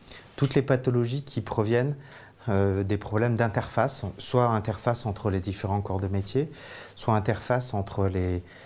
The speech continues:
la conception et, et, et la réalisation. Avec un, un outil partagé, avec des informations partagées, on pense que, euh, ces problématiques d'interface que l'on observe, que les assureurs observent,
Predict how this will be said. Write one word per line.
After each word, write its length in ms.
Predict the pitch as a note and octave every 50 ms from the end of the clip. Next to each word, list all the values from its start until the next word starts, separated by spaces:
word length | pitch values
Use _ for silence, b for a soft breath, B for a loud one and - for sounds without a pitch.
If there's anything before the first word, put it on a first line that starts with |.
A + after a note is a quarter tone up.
| B B - -
la 80 | F2+ E2+
conception 720 | - G2+ G2 - - G#2+ F#2+ - - - A#2+ B2 C3+ C#3+ C#3 C3+ - - -
et, 280 | G#2+ G2+ G#2 G#2+ A2
et, 600 | A2 A2 - - G#2+ G#2+ G#2+ G#2+ G#2+ - - A2
et 60 | A2 G#2+
la 100 | G#2 G#2
réalisation. 680 | G2 G#2 G2 G2 F#2+ F#2 F#2 F#2+ F#2+ - - - D#2+ D#2+ B B B B B B B B -
Avec 340 | - G2+ F#2+ B2 C3 C3 -
un, 400 | B2 A2 G#2+ G#2 G#2 G#2+ G2+ G2 A#2 C#3 - -
un 120 | A2 G#2+ A2
outil 280 | A2+ A2+ - - B2+
partagé, 600 | B2+ C#3 A#2+ - - - A#2+ A2+ A2 C3 D#3 F3+
avec 220 | D#3+ A2+ G2+ G#2+ G2
des 200 | G2 G#2 F#2 A2
informations 500 | G#2 G2+ - G#2 G2+ G#2 G2 - - G#2
partagées, 640 | F#2+ - - - - A2 G#2 G#2 A2 B2+ D3 D#3+ D#3+ B B B B B B B B B B - -
on 80 | G2
pense 340 | G2 - B2 C#3 D#3+ D#3 -
que, 120 | - -
euh, 600 | A2+ A2+ B2+ C3 B2 G#2+ F#2 F2+ F2+ F#2 F#2+ F#2
ces 220 | F#2 - - - B2
problématiques 640 | B2 - A#2+ A2+ A2+ A2 A2 G#2+ G#2 - - - -
d'interface 560 | G#2 G2 - G#2 G2 - - G#2+ A#2+ B2+ -
que 120 | - -
l'on 200 | G2 G2 F#2+ F#2
observe, 420 | F#2+ G2 - - - C#3 D#3 D3+ -
que 140 | - -
les 180 | F#2+ F#2+ F#2 G2+
assureurs 400 | G2 G2 - - G#2 G2+ A2 G#2+
observent, 640 | G2 F#2+ - - - - F#2+ A2 A2 F#2+ F#2 F2+